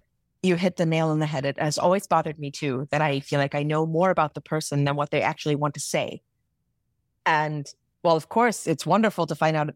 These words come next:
ab-, about the people, particularly if you like their music. This is, this is great. But I'm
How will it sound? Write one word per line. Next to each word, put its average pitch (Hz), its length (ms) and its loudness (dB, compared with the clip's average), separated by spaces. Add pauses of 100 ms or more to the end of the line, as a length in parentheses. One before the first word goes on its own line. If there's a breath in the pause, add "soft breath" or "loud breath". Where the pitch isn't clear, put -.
ab-, 156 220 0
about 151 200 -2
the - 140 -20
people, 139 180 -6
particularly 147 560 -2
if 131 120 -10
you 143 100 0
like 165 260 0
their 143 140 -6
music. 165 400 -2 (100)
This 165 180 -6
is, 147 240 -6
this 139 140 -4
is 135 120 -2
great. 214 360 0 (840)
But 156 280 2 (1120)
I'm 175 360 2